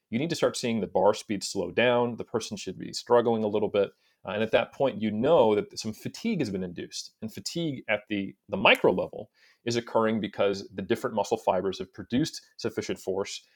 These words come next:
uh, to experience mechanical tension, to start seeing fatigue. So they're producing less force, hence the bar speed slowing down. And that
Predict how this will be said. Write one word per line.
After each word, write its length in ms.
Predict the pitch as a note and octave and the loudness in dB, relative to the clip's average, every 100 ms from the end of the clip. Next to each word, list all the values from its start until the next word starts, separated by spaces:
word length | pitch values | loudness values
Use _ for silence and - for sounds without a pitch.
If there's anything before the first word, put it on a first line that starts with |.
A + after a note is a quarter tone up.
| _ | _
uh, 160 | G#2 F#2 - | -6 -6 -4
to 140 | G#2+ | -4
experience 680 | G2+ - - C#3+ D#3 A2+ - | -4 -2 4 6 6 4 -2
mechanical 380 | G2 G#2+ F#2+ F#2 | -4 -2 -4 -4
tension, 360 | - F#2 - F#2 | -6 -6 -6 -12
to 100 | G2 | -4
start 320 | - C3 - | 2 2 0
seeing 260 | D3 C3+ | -6 -4
fatigue. 420 | B2+ - - G2+ F#2+ | -6 -10 -8 -8 -6
So 80 | |
they're 100 | G2+ F#2+ | -6 -4
producing 380 | A2 G#2+ G#2 | -4 -4 -2
less 220 | C3 C#4 - | 0 0 0
force, 340 | G2+ F#2+ - _ _ - | -2 -2 -4 _ _ 0
hence 180 | C3 - | 0 2
the 100 | A2+ | 8
bar 200 | G2+ G2+ | 8 8
speed 320 | - G2 F#2 | 4 -6 -6
slowing 380 | - - F#2 F2+ | -6 -2 -2 0
down. 360 | G2+ A#2+ B2 C3 _ _ - | 2 2 2 -2 _ _ -6
And 160 | G2+ | 0
that 280 | G#2 A2+ - | 4 4 2